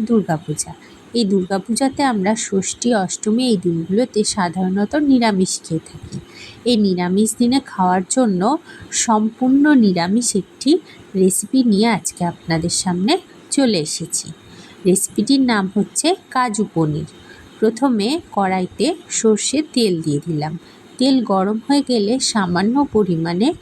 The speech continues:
লবণ দিয়ে দিলাম। এরপর আগে থেকে পিস পিস করে কেটে রাখা পনিরের টুকরোগুলিকে তেলের মধ্যে ছেড়ে দিয়ে ভালোভাবে পনিরের টুকরোগুলিকে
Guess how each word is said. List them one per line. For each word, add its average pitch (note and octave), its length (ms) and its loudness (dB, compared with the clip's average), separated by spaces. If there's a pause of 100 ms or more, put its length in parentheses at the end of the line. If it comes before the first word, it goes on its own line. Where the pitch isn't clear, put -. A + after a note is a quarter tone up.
(300)
লবণ F#3+ 460 2 (220)
দিয়ে G#3+ 260 2
দিলাম। D3+ 340 -10 (400)
এরপর A3 500 0 (460)
আগে F#3+ 260 -6
থেকে A#3 380 -4
পিস G#3 340 0
পিস B3 260 -2
করে C4 340 0
কেটে A3+ 320 -2
রাখা A#3+ 320 -2 (100)
পনিরের F#3 560 2
টুকরোগুলিকে G#3+ 840 2 (420)
তেলের G3 360 -2
মধ্যে G3 420 -2
ছেড়ে F3+ 380 2
দিয়ে G#3+ 320 2 (500)
ভালোভাবে G#3 760 -2 (240)
পনিরের F#3 500 0
টুকরোগুলিকে F3+ 720 0